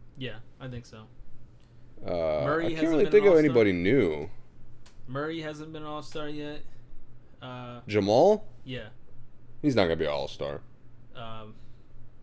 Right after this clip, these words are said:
Speaker 1: Morant hasn't played enough games. I think that's it for the first-timers.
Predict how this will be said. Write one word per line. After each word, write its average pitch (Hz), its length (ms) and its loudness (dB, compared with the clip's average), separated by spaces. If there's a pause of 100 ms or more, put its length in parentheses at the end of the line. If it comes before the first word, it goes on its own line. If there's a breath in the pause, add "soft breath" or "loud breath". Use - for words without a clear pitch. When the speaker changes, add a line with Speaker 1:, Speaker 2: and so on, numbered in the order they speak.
(160)
Speaker 1:
Morant 127 340 -8
hasn't 117 260 -12
played 117 160 -14
enough 107 300 -14
games. 107 540 -12 (1600)
I 131 40 -14
think 240 140 -16
that's 131 220 -8
it 156 180 -8
for 127 180 -10
the 113 260 -12 (600)
first-timers. 123 1000 -8